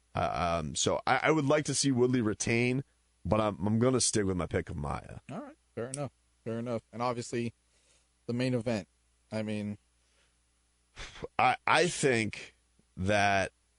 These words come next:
Speaker 1: I think this is going to be a great
Speaker 2: This is
Speaker 1: fight.
Speaker 2: gonna be fun.
Speaker 1: I think
Speaker 2: Yeah,
Speaker 1: it's gonna
Speaker 2: it's gonna
Speaker 1: be a
Speaker 2: be fun.
Speaker 1: great fight. I don't think, I, I don't think it's gonna be the blowout, uh, that it was, just because I think D C is going to come out like a bat out of hell in this fight.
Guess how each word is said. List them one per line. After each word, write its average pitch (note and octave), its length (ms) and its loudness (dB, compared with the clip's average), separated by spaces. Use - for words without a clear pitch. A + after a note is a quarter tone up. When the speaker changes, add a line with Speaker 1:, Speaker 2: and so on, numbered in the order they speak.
Speaker 1:
I G#2 100 2
think C#3+ 240 2
this B2 300 2
is G2 200 0
going G2+ 260 2
to F#2+ 80 2
be F#2 120 0
a F2 60 0
great E2+ 320 -2
Speaker 2:
This G2 100 2
is E2 100 2
Speaker 1:
fight. - 80 -2
Speaker 2:
gonna C3+ 120 -2
be G#2 80 -4
fun. G2+ 320 -8
Speaker 1:
I A#2+ 120 4
think A#2+ 120 4
Speaker 2:
Yeah, A2 40 2
Speaker 1:
it's F#2+ 100 0
gonna G2+ 160 0
Speaker 2:
it's F#2 60 0
gonna F2+ 60 2
Speaker 1:
be - 20 0
a F2 40 0
Speaker 2:
be E2+ 40 -4
fun. F2 80 -2
Speaker 1:
great D#2+ 140 -2
fight. - 320 -4
I F#2+ 80 0
don't A2 180 0
think, G#2 260 -2
I, G2 120 0
I A2 140 0
don't B2+ 240 2
think A#2 140 2
it's G#2 100 -2
gonna G#2 160 0
be F#2+ 100 0
the F#2+ 120 0
blowout, G2+ 500 2
uh, F#2 260 2
that F#2+ 160 2
it F#2 100 -4
was, G2+ 400 2
just - 360 0
because A2+ 680 0
I G#2 120 0
think C#3 440 -2
D B2+ 140 2
C A2 220 2
is G2+ 120 0
going G2+ 380 0
to F#2+ 80 0
come G2 180 -2
out F2 120 0
like E2 100 0
a F#2 60 -2
bat F2+ 240 0
out D#2 80 0
of D#2+ 100 -2
hell D#2 220 0
in D2 80 -6
this E2+ 120 -6
fight. A#1 280 -4